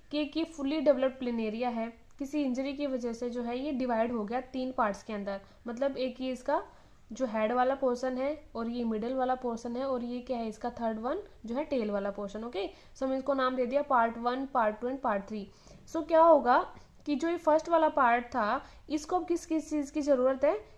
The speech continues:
इसको क्या middle portion की and जो tail वाला portion उसकी ज़रूरत है ना। So जो इसकी, ए, जो cells हैं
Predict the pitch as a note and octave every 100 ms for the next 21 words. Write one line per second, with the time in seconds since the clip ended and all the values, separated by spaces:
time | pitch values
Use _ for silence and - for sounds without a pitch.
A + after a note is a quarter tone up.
0 | - B3 - D4 E4+ - C#4+ E4 C#4 C4
1 | B3 D4+ D4+ D4 D4+ D#4 D#4 F#4+ - C4
2 | C4 C4+ C4 C4 C#4 C4+ C4+ B3+ C4+ -
3 | D#4+ D#4 D4 D4 D#4 G4 - - - -
4 | D#4+ D4 F4 D#4+ D#4+ E4 F4 D#4 C4+ B3+
5 | A#3+ D4 D4 C4 C4 C4+ D4+